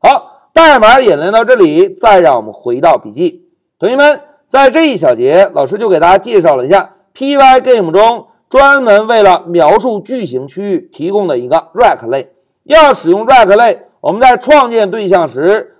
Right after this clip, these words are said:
在小号内部顺序的指定 X、Y、宽、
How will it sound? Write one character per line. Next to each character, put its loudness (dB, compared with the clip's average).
在 2
小 0
号 2
内 -4
部 0
顺 -8
序 -6
的 0
指 -8
定 -4
X、 -2
Y、 2
宽、 0